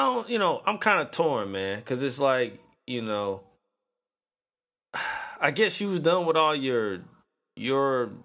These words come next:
activities as far as, like, what you were promoting with the slut walk and all that. Like, you was done with that. You were shocked that a guy that you like or attracted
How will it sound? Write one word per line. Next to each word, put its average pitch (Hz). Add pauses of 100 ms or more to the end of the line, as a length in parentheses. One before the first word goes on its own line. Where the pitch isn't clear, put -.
(520)
activities 135
as 98
far 113
as, 104
like, 107
what 113
you 120
were 110
promoting 113
with 98
the -
slut 131
walk 127
and 120
all 127
that. 135 (260)
Like, 95
you 139
was 120
done 139
with 120
that. 151 (160)
You 135
were 120
shocked -
that 117 (920)
a 120
guy 135
that 123
you 131
like 123
or 107
attracted 104